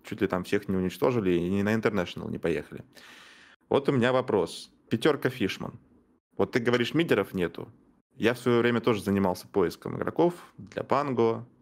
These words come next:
и просто вот смотрю, какие вообще какие игроки есть, каких нету там, э, для академического интереса. Пятёрок тоже же нет. Если посмотреть внимательно, очень трудно найти пятёрку.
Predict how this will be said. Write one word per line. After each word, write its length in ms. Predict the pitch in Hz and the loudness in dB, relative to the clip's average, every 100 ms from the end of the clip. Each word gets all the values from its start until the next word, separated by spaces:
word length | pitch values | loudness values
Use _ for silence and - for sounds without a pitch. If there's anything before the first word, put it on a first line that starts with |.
| _ | _
и 600 | - 87 80 78 80 - - _ - - 101 - | -8 -6 -6 -6 -6 -8 -12 _ -20 -18 -16 -4
просто 360 | 110 123 123 | -4 -2 -2
вот 220 | 101 90 - | -2 -2 -6
смотрю, 600 | - - 101 98 104 98 | -18 -8 -4 0 0 0
какие 220 | 95 92 | 0 -2
вообще 220 | 90 - | -2 -10
какие 180 | - 92 | -6 0
игроки 280 | 95 90 90 | 0 0 -2
есть, 260 | 85 123 127 | 0 0 -2
каких 240 | - - | -16 -6
нету 280 | 98 113 - | -6 -4 -8
там, 280 | - - - - | -8 -10 -12 -16
э, 140 | - - - | -16 -18 -6
для 80 | 95 | -4
академического 540 | 95 98 98 90 - 92 | 0 2 0 -2 -2 -2
интереса. 440 | 87 87 82 - - - - - _ | 0 0 -2 -6 -12 -20 -20 -20 _
Пятёрок 380 | - 123 143 135 | 0 2 2 2
тоже 260 | 165 127 101 | 2 4 2
же 140 | 92 | 0
нет. 220 | 82 - - _ _ _ _ _ _ _ _ _ _ _ _ | -2 -6 -10 _ _ _ _ _ _ _ _ _ _ _ _
Если 240 | 98 - | 0 2
посмотреть 480 | 117 120 120 127 123 | -2 2 2 2 0
внимательно, 560 | 113 107 131 147 120 95 | 2 2 2 0 0 0
очень 280 | - 117 147 | 0 0 2
трудно 220 | 139 104 98 | 0 0 0
найти 220 | 92 - | -2 -4
пятёрку. 460 | - - - - | -10 -8 -8 -12